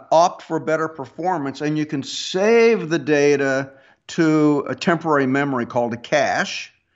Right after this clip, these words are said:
And then the saving is done, you can go on and do your other work 'cause it saves very quickly to the, to the cache memory. And then slowly, at the speed of the thumb drive,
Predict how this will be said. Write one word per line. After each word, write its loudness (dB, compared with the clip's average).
And 2
then 0
the -10
saving 0
is -4
done, -2
you -2
can -6
go -2
on -2
and -4
do -2
your 0
other 0
work -8
'cause -8
it -8
saves 0
very 2
quickly -2
to -2
the, -6
to -4
the 2
cache 0
memory. -6
And 2
then 2
slowly, 0
at -6
the -8
speed -2
of -6
the -2
thumb 0
drive, -4